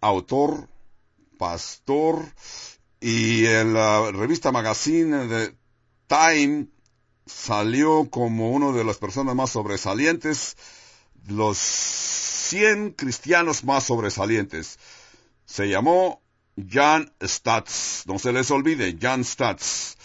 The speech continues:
Un hombre muy influyente, un cristiano. En otras palabras, lo podíamos considerar como el Billy Graham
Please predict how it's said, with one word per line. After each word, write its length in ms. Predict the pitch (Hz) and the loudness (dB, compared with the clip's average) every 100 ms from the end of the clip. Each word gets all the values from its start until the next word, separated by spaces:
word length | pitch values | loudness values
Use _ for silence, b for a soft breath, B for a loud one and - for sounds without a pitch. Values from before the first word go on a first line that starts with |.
| B B B B B _ _ - | B B B B B _ _ -4
Un 200 | 127 147 | 0 2
hombre 300 | 147 147 143 | 2 4 2
muy 220 | 135 135 | 4 2
influyente, 760 | 120 95 98 110 170 - 165 156 | 0 -2 0 2 2 2 -2 -2
un 200 | 143 160 | -2 -2
cristiano. 880 | - 113 95 - 131 131 135 131 135 B B B B B | -4 -6 -6 -4 0 0 0 -2 -6 B B B B B
En 100 | 107 | -2
otras 180 | 139 143 | 0 4
palabras, 540 | 143 147 139 120 - - - - - | 4 6 4 0 -8 -18 -20 -20 -4
lo 160 | 131 | -2
podíamos 400 | 127 143 190 196 | 0 2 2 0
considerar 480 | 175 147 135 147 160 | 0 0 2 4 4
como 540 | 143 135 123 120 117 - | 4 2 2 0 0 -6
el 380 | - 117 113 113 | -2 0 2 0
Billy 260 | 107 170 156 | 2 4 4
Graham 400 | 143 147 147 | 4 4 2